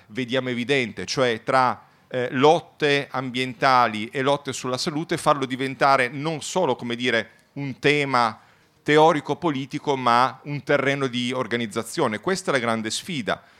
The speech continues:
È un tentativo, è un percorso appunto di, di ritrovarsi e rimettersi metaforicamente attorno a un tavolo, con le difficoltà che però diceva Mattia Donadeli, che non vanno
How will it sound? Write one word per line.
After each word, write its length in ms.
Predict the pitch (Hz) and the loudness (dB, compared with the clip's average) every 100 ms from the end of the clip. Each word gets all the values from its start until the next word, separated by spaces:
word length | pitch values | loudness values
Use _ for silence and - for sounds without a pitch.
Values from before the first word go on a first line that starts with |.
| _ _ _ _ _ | _ _ _ _ _
È 100 | - | 0
un 180 | 180 190 | 0 0
tentativo, 960 | 160 147 135 139 - 190 160 113 110 113 | -4 -6 -4 -6 -6 -8 -2 0 0 0
è 120 | 160 | -2
un 240 | 175 160 | -2 -4
percorso 600 | - 196 - 160 165 - 143 | 0 0 2 0 0 -2 -4
appunto 520 | - 160 175 156 135 | -4 -6 -4 -2 -2
di, 340 | 131 143 156 - _ | -2 -6 -6 -10 _
di 220 | - 135 156 | -14 -4 -4
ritrovarsi 800 | 165 - 170 160 175 185 180 170 | -4 -2 0 4 6 4 0 -4
e 40 | |
rimettersi 560 | 143 151 160 165 131 147 | -4 -2 -2 -4 -6 -6
metaforicamente 880 | 139 139 135 135 131 135 143 147 | -8 -8 -6 -6 -4 -4 -4 -4
attorno 320 | 139 - 123 123 | -4 -2 -4 -4
a 40 | |
un 100 | 127 | 0
tavolo, 440 | 170 147 110 104 | 4 4 4 -2
con 240 | - 190 190 | -4 -4 -2
le 80 | 170 | -4
difficoltà 580 | 175 170 156 160 208 | -6 -8 -4 -2 -2
che 120 | 196 151 | -4 -2
però 200 | 143 151 | 0 0
diceva 300 | 127 139 123 | -2 -4 -2
Mattia 360 | 120 - 127 | -4 -4 -6
Donadeli, 540 | 120 120 120 131 143 - | -2 -4 -2 -4 -4 -6
che 100 | 110 | -6
non 180 | 110 | -2
vanno 540 | 110 113 117 117 113 | 2 2 2 -2 -2